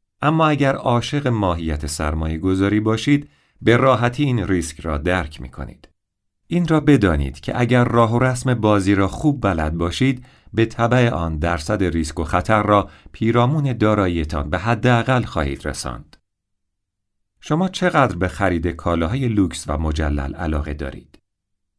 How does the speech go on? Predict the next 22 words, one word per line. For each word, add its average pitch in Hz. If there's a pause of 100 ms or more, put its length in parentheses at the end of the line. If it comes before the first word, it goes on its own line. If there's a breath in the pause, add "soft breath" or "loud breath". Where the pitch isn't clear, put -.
(300)
بسیاری 143
از 123
افراد 73
پیش -
از 95
آن 95
که 95
بنیان‌ها 104
و 120
ستون‌های 104
داراییشان 101
را 80
محکم 76
کنند، 117 (360 soft breath)
به 123
محض 151
اینکه 127
کمی 110
درآمد 87
بیشتری 95
کسب 85
می‌کنند، 123